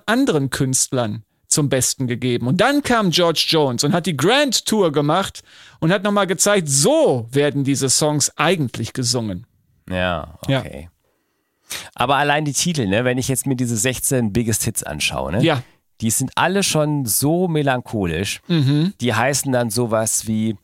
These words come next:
Speaker 2: Who's Gonna Fill Their Shoes? Ne? Also so
Speaker 1: Ja.
Speaker 2: auch wieder irgendwie Verlust. Wer, wer
Speaker 1: Ja.
Speaker 2: kann da in die Fußstapfen treten? Oder The King Is Gone.
Speaker 1: Mhm.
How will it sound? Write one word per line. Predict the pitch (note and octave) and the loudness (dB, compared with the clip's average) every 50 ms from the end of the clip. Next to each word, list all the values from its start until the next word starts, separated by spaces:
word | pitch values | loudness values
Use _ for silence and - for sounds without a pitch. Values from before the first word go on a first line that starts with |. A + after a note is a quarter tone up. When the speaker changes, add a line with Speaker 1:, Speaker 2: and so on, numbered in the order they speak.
| _ _ _ _ _ _ _ - - | _ _ _ _ _ _ _ -8 -4
Speaker 2:
Who's | - A2 A2 G#2+ - - - | -2 0 0 0 0 0 0
Gonna | A2 G2+ G2 G2 G2 F2+ | 0 0 0 0 -2 -2
Fill | - - G#2+ G2+ G2+ G2+ F#2+ | -2 -2 -2 0 0 0 0
Their | F2 G2 F#2 F#2 | 0 -2 0 0
Shoes? | F#2 - - A#2+ A#2 A2 A2+ A2+ - - - - - - _ - | 0 0 0 0 0 -2 0 -2 -2 -4 -4 -8 -14 -18 _ -6
Ne? | F#2+ F#2 G#2+ A2+ A#2+ - - - - | -4 -4 -4 -4 -6 -10 -16 -10 -6
Also | - F2+ F2+ F#2 | -6 -4 -4 -4
so | F2 E2+ G2 | -4 -2 0
Speaker 1:
Ja. | A2+ A2+ E3+ | 0 0 0
Speaker 2:
auch | G#2 G2 | -2 -2
wieder | G#2 G2 F#2 - | -2 -2 -2 -2
irgendwie | - F#2 F2 | -4 -6 -4
Verlust. | F2+ - G2+ G2+ G2+ A2 G#2+ - - | -2 -2 0 0 0 0 -2 -2 -2
Wer, | - G#2+ G2+ F#2+ G2 | -2 -4 -2 0 0
wer | A2 | 2
Speaker 1:
Ja. | - - - | 2 2 2
Speaker 2:
kann | G#2+ G#2 | 0 0
da | G#2 | -2
in | E2 G#2 | -2 -2
die | G#2+ G#2 | -4 -4
Fußstapfen | - - B2+ A#2+ - - A#2 A2 - A2 | -4 -4 -4 -2 0 0 -2 -2 -2 -6
treten? | G2+ - G#2+ G#2 G#2 - - G#2 G#2 - - - - - - - _ | -6 -4 -2 -2 -2 -2 -4 -6 -6 -6 -10 -20 -20 -20 -20 -12 _
Oder | - A2 A2+ A2 G#2+ G2 - A2 G#2+ | -2 0 2 2 2 2 0 0 0
The | A#2 G#2+ | 0 0
King | - - B2 A#2+ A#2+ | 0 -2 -2 0 0
Is | A2 - - | 0 -2 0
Gone. | G2 F#2+ G2+ G#2 G#2+ G#2+ A2 A2+ A2 - | 0 0 0 0 0 -2 -4 -6 -8 -6
Speaker 1:
Mhm. | - D#3 C#3 B2+ A#2 C3 B2+ C#3 D#3+ | -4 -2 -2 0 0 -2 -2 -2 -4